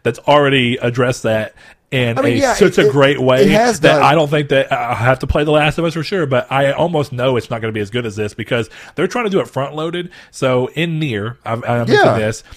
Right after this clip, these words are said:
Speaker 1: In Nier,
Speaker 2: Don't go too
Speaker 1: when
Speaker 2: far
Speaker 1: you
Speaker 2: now,
Speaker 1: start
Speaker 2: 'cause
Speaker 1: the second playthrough,
Speaker 2: Replicant's
Speaker 1: it's
Speaker 2: coming
Speaker 1: nothing
Speaker 2: out.
Speaker 1: crazy, yeah. But when you start the second playthrough, uh,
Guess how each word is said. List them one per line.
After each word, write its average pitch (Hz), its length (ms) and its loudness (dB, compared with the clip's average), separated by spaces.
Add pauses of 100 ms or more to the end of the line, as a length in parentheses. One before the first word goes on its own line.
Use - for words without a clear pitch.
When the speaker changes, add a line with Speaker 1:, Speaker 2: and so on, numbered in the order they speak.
(280)
Speaker 1:
In 165 200 -2
Nier, 170 260 0
Speaker 2:
Don't 147 120 0
go 170 100 2
too 147 160 -2
Speaker 1:
when 156 100 2
Speaker 2:
far 113 100 0
Speaker 1:
you 156 60 0
Speaker 2:
now, 110 60 0
Speaker 1:
start 143 220 2
Speaker 2:
'cause 156 80 -4
Speaker 1:
the 175 60 -2
second 180 300 -2
playthrough, 123 260 -2
Speaker 2:
Replicant's 113 320 -6
Speaker 1:
it's - 0 -
Speaker 2:
coming 107 220 -6
Speaker 1:
nothing 156 240 -2
Speaker 2:
out. - 40 -12
Speaker 1:
crazy, 101 300 -4
yeah. 95 140 -6
But 107 120 -8
when 113 100 -4
you 120 80 -6
start 147 280 0
the 156 60 -6
second 165 280 -6
playthrough, 107 580 -6 (560)
uh, 104 400 2